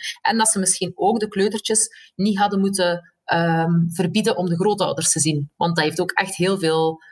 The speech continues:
mentale weerslag gehad tussen de grootouders en, en de kleutertjes. Ehm, ook naar opvang, ook naar,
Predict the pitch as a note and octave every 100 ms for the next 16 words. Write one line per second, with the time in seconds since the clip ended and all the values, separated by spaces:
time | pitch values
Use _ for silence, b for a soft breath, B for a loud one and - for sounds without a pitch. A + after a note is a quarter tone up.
0 | B D3+ D3+ D#3 D#3+ E3 E3+ D3+ C#3+ -
1 | - - C#3+ D#3+ G#3 - C#3 C#3 C3+ -
2 | D#3+ - D#3+ E3 E3 E3 D3 D3 E3 D3
3 | C#3+ - D3 C#3+ F3 F#3 - A3 - B
4 | B B - D3+ D3+ D3 C#3+ E3 D#3 C#3
5 | F3 E3+ F#3 F3+ E3 E3 C#3+ C#3 -